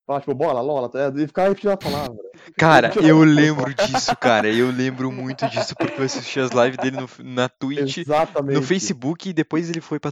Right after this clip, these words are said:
Speaker 1: É,
Speaker 2: Twitch, cara.
Speaker 1: é,
Speaker 2: Eu,
Speaker 1: exato,
Speaker 2: eu
Speaker 1: exato.
Speaker 2: rachava o bico.
Speaker 1: Ele falava
Speaker 2: Ele,
Speaker 1: muito isso.
Speaker 2: ele jogava
Speaker 1: Ele
Speaker 2: sempre,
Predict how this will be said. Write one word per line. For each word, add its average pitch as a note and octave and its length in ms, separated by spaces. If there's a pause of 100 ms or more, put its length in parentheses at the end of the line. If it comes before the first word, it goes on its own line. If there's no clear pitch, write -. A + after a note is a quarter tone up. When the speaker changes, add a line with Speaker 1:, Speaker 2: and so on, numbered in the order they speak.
Speaker 1:
É, C#3+ 180
Speaker 2:
Twitch, A2+ 140
cara. F#2 240
Speaker 1:
é, B2+ 180
Speaker 2:
Eu, D#3 100
Speaker 1:
exato, A#2+ 140
Speaker 2:
eu F3 140
Speaker 1:
exato. D#3 160
Speaker 2:
rachava E3+ 520
o E3 120
bico. D3 340
Speaker 1:
Ele - 80
falava F3 340
Speaker 2:
Ele, D#3 100
Speaker 1:
muito F#3 200
isso. C#3+ 160 (300)
Speaker 2:
ele C3+ 180
jogava C#3 320
Speaker 1:
Ele G3 140
Speaker 2:
sempre, G3+ 320